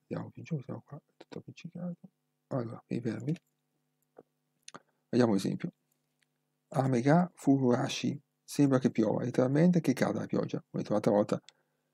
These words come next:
eh, furu è proprio il verbo che si usa per, per la pioggia e per la neve, si usa, quindi, eh, amega furu. Amega furu vuol dire cade la pioggia, letteralmente. Invece yuki ga furu è cade la neve, quindi nevica.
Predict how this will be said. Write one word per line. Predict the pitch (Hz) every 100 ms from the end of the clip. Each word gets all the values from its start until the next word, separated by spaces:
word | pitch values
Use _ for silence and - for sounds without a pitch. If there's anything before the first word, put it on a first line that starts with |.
| _
eh, | - 92 92 -
furu | - 127 131 -
è |
proprio | - 117 107
il | 107 110 107
verbo | 107 110
che | 110
si | 110
usa | 110 -
per, | - - -
per | 110
la |
pioggia | - 120 131
e | 113
per | -
la |
neve, | - - 120
si | -
usa, | - -
quindi, | - - - _ _ _ _ _ _ -
eh, | 110 101 - _ - _
amega | 117 113 113
furu. | - - 120 117 _
Amega | - 110 120
furu | 120 113
vuol | -
dire | 92
cade | - -
la | -
pioggia, | - - - 170 _ _
letteralmente. | - - - 147 - - _ _ _ _
Invece | - 110 - - _ _ _ _ - - _
yuki | 127 120 98 - _ _ _ _
ga | 117
furu | 117 117 123 131
è | 107 107 104 -
cade | - 98
la | 90
neve, | 95 98 117 _
quindi | - 95
nevica. | 85 - -